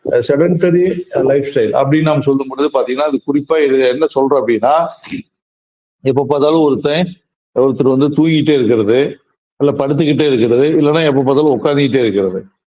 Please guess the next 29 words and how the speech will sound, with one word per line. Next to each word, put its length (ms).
அதாவது 500
ஒரு 240
குறைந்தபட்சம் 680
ஒரு 140
நாளைக்கு 420
ஆறு 380
மணி 240
நேரத்துக்கு 580
மேல் 280
ஒருவர் 340
உட்கார்ந்து 500
இருந்து 220
கொண்டு 360
இருந்தாலோ 600
அல்லது 420
படுத்து 360
கொண்டு 260
இருந்தாலோ 540
அவர்களுக்கு 540
அந்த, 360
அஹ், 260
கிட்னி 300
பிரச்சனை 340
வரக்கூடான 520
ஒரு 140
வாய்ப்புகள் 500
இருக்குது 600
அப்படின்னு 260
நம்ம, 240